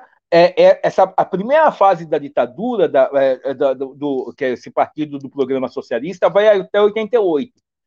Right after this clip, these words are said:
Ela é derrubada, é, e há uma tentativa, e tem a ver com o processo atual também, porque é exatamente essa,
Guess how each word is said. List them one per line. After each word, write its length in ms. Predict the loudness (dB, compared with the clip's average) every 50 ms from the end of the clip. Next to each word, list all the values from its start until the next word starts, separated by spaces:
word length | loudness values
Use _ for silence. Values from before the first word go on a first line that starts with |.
| _ _ _ _
Ela 260 | 2 2 4 4 4
é 60 | 4
derrubada, 960 | 4 2 0 -2 -2 -4 -6 -2 0 0 2 2 0 -2 -4 -4 -6 -6 -6 -6
é, 160 | -8 -10 -10 -10
e 220 | -10 -4 0 4
há 100 | 4 4
uma 160 | 4 4 2 0
tentativa, 720 | -2 -4 -4 -2 -2 -2 -4 -8 -12 -10 -6 -4 -4 -4
e 140 | -4 -8 -12
tem 140 | _ -6 -4
a 80 | -4 -2
ver 140 | -2 -4
com 100 | -6 -8
o 60 | -10 -12
processo 400 | -10 -10 -6 -4 -4 -4 -4 -4
atual 300 | -6 -4 -4 -4 -4 -4
também, 400 | -6 -10 -6 -4 -2 -2 -4 -4
porque 320 | -8 -12 -12 -6 -2 0
é 40 | 0
exatamente 520 | 0 2 0 0 0 -2 -4 -4 -6 -6
essa, 280 | -6 -6 -4 -6 -6